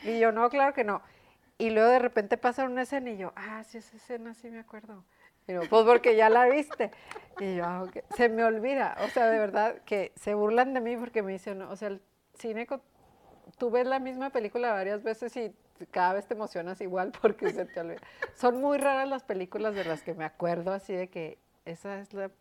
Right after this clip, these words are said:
película, ya la vi y es de mis favoritas.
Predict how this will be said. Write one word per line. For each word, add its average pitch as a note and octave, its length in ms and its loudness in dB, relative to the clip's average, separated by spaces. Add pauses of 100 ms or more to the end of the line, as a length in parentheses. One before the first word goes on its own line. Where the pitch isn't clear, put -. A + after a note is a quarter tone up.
(160)
película, E3+ 580 -6
ya D#3+ 140 -4
la E3 120 -2
vi F3+ 100 -6
y G#3 200 -10
es E3 100 -12
de F3 80 -10
mis F3 160 -16
favoritas. F3 540 -8